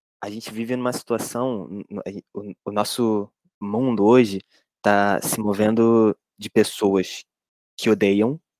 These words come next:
que são os, os racistas, os fascistas, esse não tem diálogo. E tem as pessoas que são l-,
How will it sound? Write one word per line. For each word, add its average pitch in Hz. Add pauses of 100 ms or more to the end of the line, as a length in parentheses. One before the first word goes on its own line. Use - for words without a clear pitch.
(300)
que -
são 98
os, 98
os 101
racistas, 104
os 98
fascistas, -
esse 110
não 120
tem 135
diálogo. 101 (360)
E 107
tem -
as -
pessoas 120
que -
são 127 (480)
l-, 120